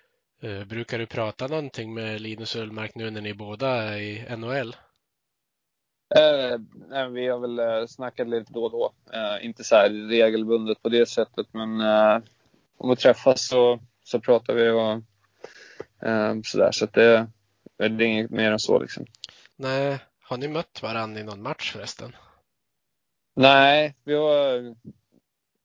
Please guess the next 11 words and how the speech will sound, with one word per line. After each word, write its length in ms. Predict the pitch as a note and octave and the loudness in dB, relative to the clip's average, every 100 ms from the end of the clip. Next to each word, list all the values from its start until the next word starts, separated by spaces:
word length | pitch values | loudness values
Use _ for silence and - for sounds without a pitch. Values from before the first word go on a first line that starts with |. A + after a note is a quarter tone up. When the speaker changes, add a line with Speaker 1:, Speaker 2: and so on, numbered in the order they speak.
| _ | _
Speaker 2:
vi 100 | A#2 | -10
har 160 | C3 D3+ | -8 -6
varit, 280 | C#3 C3 B2+ | -4 -6 -4
vi 120 | C3 | -2
har 120 | C3 | -2
varit 240 | C3 C3+ | -2 -4
med 240 | C3 C3+ C3 | -2 -6 -4
några 180 | B2+ A#2 | -6 -4
gånger, 340 | A#2+ A2+ A2 | -4 -4 -2
eh, 400 | A2 G#2+ G#2+ G#2+ - | 2 4 4 2 0
där 220 | - A2+ | -2 -2